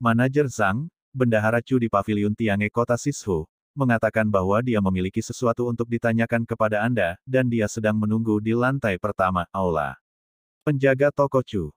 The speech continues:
Zhang Yihan menggelengkan alisnya dan tampak bingung. Wang Yuan berkata, "Ini teman kecil Tan Yun,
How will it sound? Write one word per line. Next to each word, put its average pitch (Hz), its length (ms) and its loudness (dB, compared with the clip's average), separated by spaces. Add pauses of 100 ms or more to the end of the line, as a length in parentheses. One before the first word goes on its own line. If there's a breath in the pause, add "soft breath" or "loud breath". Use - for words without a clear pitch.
(160)
Zhang 156 320 -2
Yihan 143 240 0
menggelengkan 123 560 0
alisnya 117 640 0
dan 120 160 2
tampak 131 400 0
bingung. 87 480 -4 (400)
Wang 143 160 2
Yuan 131 320 2
berkata, 139 640 0 (160)
"Ini 147 240 0
teman 123 320 0
kecil 117 320 0
Tan 127 320 0
Yun, 95 400 0